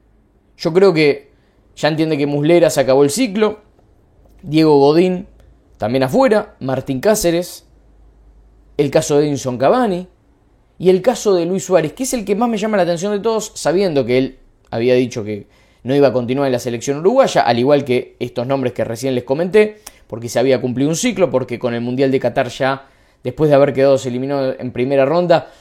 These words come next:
se intuía que no iba a continuar, este grupo de jugadores que le dieron muchas alegrías a la selección uruguaya, lo devolvieron a mundiales, ganaron Copa América allá por dos mil once en Argentina, en esa final contra Paraguay del Tata Martino,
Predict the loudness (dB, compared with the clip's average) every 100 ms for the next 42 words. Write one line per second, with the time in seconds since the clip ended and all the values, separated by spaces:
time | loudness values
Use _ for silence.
0 | _ _ _ _ _ _ _ _ _ _
1 | _ -2 -2 0 2 2 2 2 0 0
2 | 2 2 2 0 2 4 2 0 -6 _
3 | _ _ _ _ _ -4 -4 2 2 4
4 | 2 0 2 2 2 2 2 4 6 4
5 | 0 -2 0 2 2 2 0 -4 -4 -4
6 | -4 -2 -2 -2 -4 -6 -6 -8 -6 -4
7 | 0 2 4 4 2 2 2 0 0 2
8 | 0 -2 -4 -4 0 4 6 6 4 0
9 | 0 0 2 2 2 0 0 0 -2 -4
10 | -4 -4 -4 -8 -2 -2 0 -2 -2 -4
11 | -2 -2 -2 0 4 4 2 -2 -2 -2
12 | -2 -4 -4 -4 -4 -2 -2 -2 -2 -4
13 | -6 -4 -4 -2 -4 -4 -2 0 4 4
14 | 2 0 -2 0 -2 -2 -2 -2 -4